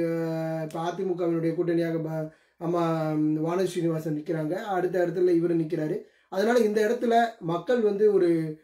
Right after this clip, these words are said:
அஹ், க-, கமல் அப்படின்னா அதுக்கு ஒரு மிகப்பெரிய ஊடக விளம்பரம் இருக்கு. அந்த ஊடக விளம்பரத்தினால ஒருவேளை இவருக்கு சட்டமன்றத்துக்கு இவருக்கு வாக்களித்து கொண்டு போயிடலாம் அப்படின்னு நினைத்து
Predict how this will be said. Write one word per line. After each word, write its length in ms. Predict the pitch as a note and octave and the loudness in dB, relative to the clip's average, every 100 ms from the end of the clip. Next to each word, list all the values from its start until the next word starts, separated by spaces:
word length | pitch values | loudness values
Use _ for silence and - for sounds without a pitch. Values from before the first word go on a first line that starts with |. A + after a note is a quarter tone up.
| _ E3+ | _ -2
அஹ், 200 | E3+ E3 | 0 0
க-, 260 | F3+ E3 | -2 -2
கமல் 300 | F3 F#3+ A3+ | -2 0 2
அப்படின்னா 340 | E3+ E3+ F#3 G3+ | 2 2 2 2
அதுக்கு 280 | F3 F3 | 0 2
ஒரு 100 | F3 | 2
மிகப்பெரிய 380 | E3 F3+ F#3+ F#3+ | 2 0 2 2
ஊடக 500 | E3+ G3 F3+ F3 D3+ - | 4 4 2 0 -4 -4
விளம்பரம் 420 | D#3+ F3+ E3+ D3+ | -2 0 0 -2
இருக்கு. 240 | D3 A3+ | -4 -6
அந்த 120 | A3+ | -2
ஊடக 300 | F3+ G#3 G#3 | 2 2 2
விளம்பரத்தினால 760 | F#3 F3 F3 D#3+ E3 E3+ F3+ D#3 - _ - | 2 0 -2 -4 -2 0 0 -2 -10 _ -2
ஒருவேளை 560 | D#3 E3+ F#3+ G3 F3+ | 2 4 6 4 4
இவருக்கு 380 | F3 F3 E3+ E3+ D#3+ | 4 2 0 -2 -2
சட்டமன்றத்துக்கு 560 | E3 G3 F3+ E3+ E3 | -4 -4 -4 -4 -4
இவருக்கு 300 | D#3+ D#3+ E3 | -4 -4 -4
வாக்களித்து 460 | D#3+ D#3+ F#3 F3 F3 | -4 -2 0 0 0
கொண்டு 200 | F3 F3+ | 0 0
போயிடலாம் 400 | E3+ D#3+ E3 D#3+ | 0 0 -2 -6
அப்படின்னு 220 | - F#3 | -2 0
நினைத்து 500 | E3+ F3 F3 F#3 | 2 2 2 -2